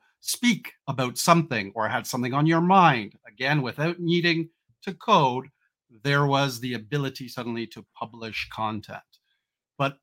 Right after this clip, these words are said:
in those early days, that whole two point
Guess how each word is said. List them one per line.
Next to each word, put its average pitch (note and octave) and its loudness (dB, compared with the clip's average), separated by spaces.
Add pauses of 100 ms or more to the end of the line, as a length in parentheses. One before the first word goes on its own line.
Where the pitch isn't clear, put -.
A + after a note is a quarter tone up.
(120)
in B3 6
those G#3+ 6
early E3 4
days, A#2+ -4 (1080)
that C3+ 0
whole G3 0
two A#3+ -2
point F3 4